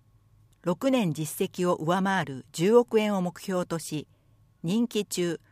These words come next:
過去最大の年間寄付二十億円を目指す。市長自らが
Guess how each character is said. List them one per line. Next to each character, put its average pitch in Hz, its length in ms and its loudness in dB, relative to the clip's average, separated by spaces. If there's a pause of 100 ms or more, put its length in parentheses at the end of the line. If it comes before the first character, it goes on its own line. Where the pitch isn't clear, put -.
(280)
過 - 160 -4
去 156 220 0
最 190 340 -2
大 214 220 2
の 196 220 -2
年 202 260 -4
間 220 240 -2
寄 185 160 -6
付 143 300 -12
二 151 180 -4
十 240 200 0
億 247 240 4
円 175 160 -2
を 226 60 2
目 175 80 0
指 143 180 -4
す。 123 240 -16 (1120)
市 - 140 -14
長 233 220 4
自 185 240 -2
ら 139 240 -2
が 131 240 -8